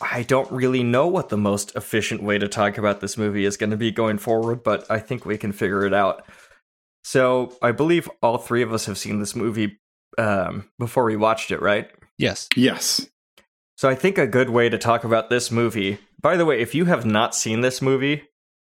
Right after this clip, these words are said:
Speaker 1: and you're listening to our show, normally that's cool. Don't, don't listen to this episode. You, you gotta see this movie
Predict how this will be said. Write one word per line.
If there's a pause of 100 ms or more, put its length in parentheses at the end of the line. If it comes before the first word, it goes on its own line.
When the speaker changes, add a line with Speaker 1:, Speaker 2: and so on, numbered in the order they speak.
(240)
Speaker 1:
and
you're
listening
to
our
show,
normally
that's (140)
cool.
Don't, (260)
don't
listen
to
this
episode. (180)
You, (120)
you
gotta
see
this
movie